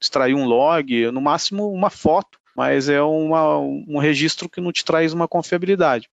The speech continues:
Ela é sensível a campo eletromagnético. E mais, é, a gente sabe que a maioria das vezes, né, a, a mão de obra que tá lá na ponta, é, não é tão qualificada. E essas bússolas são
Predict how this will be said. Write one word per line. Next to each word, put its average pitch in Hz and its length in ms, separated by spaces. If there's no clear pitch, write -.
Ela 151 140
é - 20
sensível 160 600
a 131 80
campo 135 320
eletromagnético. 156 800
E 247 80
mais, 185 500
é, 139 120
a - 20
gente 151 160
sabe 170 320
que - 80
a 190 60
maioria 185 360
das 202 200
vezes, 175 360
né, 175 300
a, 127 420
a 131 100
mão 139 200
de 151 140
obra 139 340
que - 80
tá 123 140
lá 123 100
na 123 120
ponta, 139 500
é, 147 200
não 143 200
é 151 80
tão 160 260
qualificada. 165 680
E 131 80
essas 139 220
bússolas 156 420
são 165 400